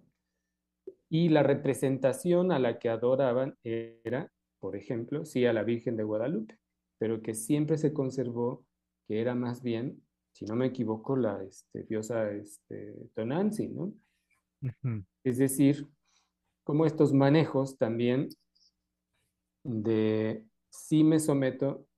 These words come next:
Speaker 1: es decir, sí di-, hago lo que tú haces, pero en realidad no me someto,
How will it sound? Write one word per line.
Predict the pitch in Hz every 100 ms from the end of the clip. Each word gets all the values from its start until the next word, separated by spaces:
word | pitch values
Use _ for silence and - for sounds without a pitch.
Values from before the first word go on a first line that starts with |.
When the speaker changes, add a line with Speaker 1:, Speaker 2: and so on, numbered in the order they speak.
| _ _ _ -
Speaker 1:
es | 120
decir, | 117 127 127
sí | - - 165 - -
di-, | 120 156 156 -
hago | 156
lo | 160 143
que | 135
tú | 123 139
haces, | 131 143
pero | - 104
en | 104
realidad | 107 107 110 110
no | 113 113 123
me | 147 156
someto, | 127 110 110 -